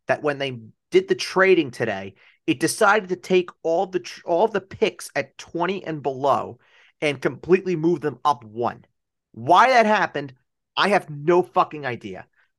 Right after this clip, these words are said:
but it is confusing the hell out of me, so I apologize. I'm going to try that again. So I have the Packers taking Dalton Kincaid at number thirteen. Other teams that could use a tight end, Washington at sixteen,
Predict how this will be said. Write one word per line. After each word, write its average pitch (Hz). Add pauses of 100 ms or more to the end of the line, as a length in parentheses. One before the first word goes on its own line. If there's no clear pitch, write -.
but 127 (340)
it 170
is 165
confusing 202
the 175
hell 165
out 120
of 98
me, 98
so 139
I 135
apologize. 123 (340)
I'm 220
going 214
to 185
try 160
that 135
again. 107 (200)
So - (960)
I 170
have 220
the 214
Packers 175
taking 147
Dalton 156
Kincaid 120 (560)
at 127 (960)
number 135
thirteen. 113 (880)
Other 196
teams 208
that 185
could 170
use 170
a 151
tight 131
end, - (260)
Washington 165
at -
sixteen, 120